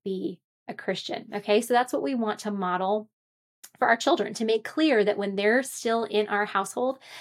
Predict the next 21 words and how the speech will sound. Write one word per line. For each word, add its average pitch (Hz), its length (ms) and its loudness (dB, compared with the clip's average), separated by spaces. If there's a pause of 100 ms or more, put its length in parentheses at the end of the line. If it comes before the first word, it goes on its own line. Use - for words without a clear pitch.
(120)
they 208 160 6
are 226 120 4
gonna 220 180 2
follow 196 380 0
our 185 200 0
rules 226 380 -2
because 196 480 -4
that's 175 240 -6
the 214 120 0
way 196 160 0
God 185 260 -2
has 180 380 -4 (280)
designed 233 440 -2
things, - 280 -10
you 208 60 2
know, 202 80 2
but 208 140 2
when 208 140 -2
they 208 140 2
grow 226 240 4
up, 262 220 2